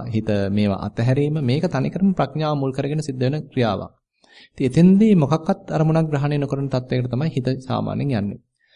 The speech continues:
අපි ඉතින් ඒ ටික විස්තර කරන්නම් මේ ඉස්සරහදී මම ධර්ම සාකච්ඡාවලදී, මේ ධර්ම දේශනාවලදී කොහොමත් ඒ කියන්නේ දැන් ඔය අරගෙන තියෙන කාලකාරාම සූත්‍රයේදී ඔය හරිය කියන්නේ ඒ සූත්‍රය නම් ඉතාම සංක්ෂිප්තව තියෙන්නේ.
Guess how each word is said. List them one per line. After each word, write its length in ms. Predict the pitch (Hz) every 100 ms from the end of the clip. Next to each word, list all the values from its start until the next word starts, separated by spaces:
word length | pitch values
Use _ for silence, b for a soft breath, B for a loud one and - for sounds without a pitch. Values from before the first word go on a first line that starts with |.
| _ -
අපි 100 | 135
ඉතින් 120 | 156
ඒ 80 | 139
ටික 140 | 147
විස්තර 280 | 143 123 135
කරන්නම් 400 | 127 127 127 147 135
මේ 220 | 120 110
ඉස්සරහදී 440 | 104 107 120 120 120
මම 140 | 117
ධර්ම 240 | 113 101 104
සාකච්ඡාවලදී, 720 | 113 117 110 - 147 131 104
මේ 140 | 107 101
ධර්ම 220 | 110 113
දේශනාවලදී 760 | 107 107 131 139 165 113 139 - _ B B _
කොහොමත් 480 | - 131 135 139 131
ඒ 80 | 123
කියන්නේ 460 | 131 127 131 127 120 123
දැන් 220 | 117 113
ඔය 140 | 110 107
අරගෙන 360 | 101 113 127
තියෙන 260 | 127 127 127
කාලකාරාම 640 | 123 104 117 131 135 135
සූත්‍රයේදී 520 | 135 143 143 156 165
ඔය 120 | 143 131 131
හරිය 320 | - 127 135 139 135 b b b -
කියන්නේ 220 | 101 87 - _ -
ඒ 140 | 127 123
සූත්‍රය 320 | 139 143 143
නම් 180 | 120 101
ඉතාම 360 | 98 120 131
සංක්ෂිප්තව 580 | 151 147 127 120 - 110
තියෙන්නේ. 460 | 95 147 147 92